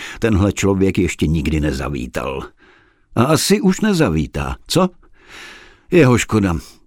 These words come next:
Tak skvělé topinky s česnekem mu v Jaltě nebo kam chodí na Gábla určitě nenabídnou. Jsou už fotografie? Jistě.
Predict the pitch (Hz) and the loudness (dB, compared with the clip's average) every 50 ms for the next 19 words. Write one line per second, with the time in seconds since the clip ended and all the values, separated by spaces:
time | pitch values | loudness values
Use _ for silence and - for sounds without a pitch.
0 | _ _ _ - - - - - - - 107 110 110 107 104 92 - 120 - - | _ _ _ -6 -4 -4 -2 -2 -2 0 2 2 2 2 2 2 2 0 0 2
1 | 120 123 117 - 117 92 - - 110 87 - 101 101 98 - - 104 98 104 95 | 0 0 2 0 -2 -2 0 0 -2 -2 0 0 -2 0 0 2 2 2 4 4
2 | 87 95 92 87 82 78 82 87 90 90 90 90 87 - - 110 101 95 92 92 | 4 4 4 2 2 2 2 2 2 4 2 2 0 0 0 2 2 2 2 0
3 | 85 80 87 82 - 85 85 82 - 101 87 80 82 80 80 82 82 85 90 87 | 0 0 -2 -2 -2 -2 -2 0 0 -2 -2 0 0 0 0 0 0 0 0 0
4 | 85 82 85 90 85 82 - - - 113 101 76 - - 80 - - 67 62 64 | 0 0 0 0 0 -2 -4 -6 -2 -2 -2 0 -2 -2 -4 -4 -4 -6 -6 -6
5 | 64 60 60 62 64 62 60 65 62 58 58 60 60 - - - _ _ _ _ | -6 -6 -6 -6 -8 -8 -8 -8 -8 -8 -8 -8 -10 -12 -16 -20 _ _ _ _
6 | - - - - _ _ _ _ _ _ _ _ _ _ - - - - 120 110 | -20 -20 -20 -20 _ _ _ _ _ _ _ _ _ _ -4 -2 2 4 4 4
7 | 113 110 117 139 120 104 - - - 110 104 - 113 127 123 131 139 - - 156 | 4 2 2 2 0 0 0 0 0 0 0 2 2 2 2 2 0 2 2 2
8 | 151 143 120 95 78 - _ _ _ _ _ _ _ _ _ _ _ _ _ _ | 2 2 2 0 -4 -6 _ _ _ _ _ _ _ _ _ _ _ _ _ _
9 | - - 247 - - - 131 95 | 0 0 0 2 2 2 2 0